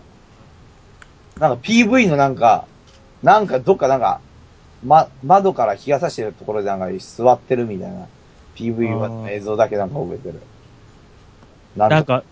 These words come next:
Speaker 2: なんかその、何？エルアールのその、人が、
Speaker 1: うん。
Speaker 2: ソロ、ソロでやるんだけど、なんかメンバーを集めて。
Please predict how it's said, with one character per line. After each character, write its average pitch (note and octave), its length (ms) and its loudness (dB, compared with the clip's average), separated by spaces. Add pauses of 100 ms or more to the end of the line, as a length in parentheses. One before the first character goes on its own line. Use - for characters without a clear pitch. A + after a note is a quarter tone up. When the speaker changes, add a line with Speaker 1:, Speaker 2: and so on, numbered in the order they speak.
(160)
Speaker 2:
な E3+ 120 2
ん - 20 -2
か D3 100 0
そ D3+ 120 0
の、 D3 220 2
何？ B2+ 360 -4
エ D3 120 2
ル F3+ 160 6
ア F#3 80 6
ー E3+ 60 6
ル D3+ 80 -2
の C#3 140 -2
そ B2+ 100 -4
の、 A#2+ 240 -6 (160)
人 D#3 300 -2
が、 B2+ 380 -4 (160)
Speaker 1:
う A#2 60 -6
ん。 G3 80 -8
Speaker 2:
ソ F3+ 140 2
ロ、 D#3+ 180 4
ソ - 180 -4
ロ B2 260 0 (180)
で D3+ 140 2
や C#3 140 2
る D3+ 100 -2
ん D3 40 -8
だ C3 100 -4
け B2 80 -8
ど、 G#2+ 120 -8 (300)
な C3 80 -10
ん - 20 -18
か B2 160 -16
メ D3+ 100 -2
ン D#3+ 160 -8
バ A2 240 -6 (340)
ー D3+ 60 2
を C3+ 220 2
集 D#3+ 120 -8
め C3+ 140 -2
て。 G2 180 -20